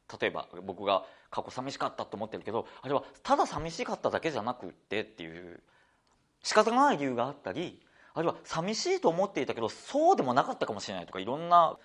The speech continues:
視点があるわけですけど、そういうふうにしていった時に、自分自身の感覚が変わるわけですね。大人になった今。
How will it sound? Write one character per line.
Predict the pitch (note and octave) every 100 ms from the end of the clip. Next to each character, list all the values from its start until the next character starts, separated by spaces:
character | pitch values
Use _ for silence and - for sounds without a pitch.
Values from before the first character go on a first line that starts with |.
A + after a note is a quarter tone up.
| -
視 | - -
点 | C#3+
が | C3+
あ | C#3+
る |
わ | F#2
け | D2+
で | C#2
す | -
け | E2+
ど、 | A2 E2 - - -
そ | - C#4 C#4+
う | C#4+
い |
う | C#4+
ふ | C#4+
う | D4
に | A3 A2+
し | -
て | B2
い | B2+
っ |
た | - D#3+
時 | C3 - D#2+
に、 | E2 F3 G#2 - _ _ _ _ _
自 | A#2 A2 D3
分 | G3 B3
自 | C4
身 | C#4+ A3+ D3+ A2
の | B2 C3
感 | - F3+ A#3
覚 | A#3 G#3+ G#3+
が | G#3
変 | - G2+
わ | A#2
る | C3+
わ | C#3+
け | -
で | -
す |
ね。 | -
大 | A2
人 | C3 C3+
に | C#3+
な | C#3
っ | B2+
た | F2
今。 | F#2 C#2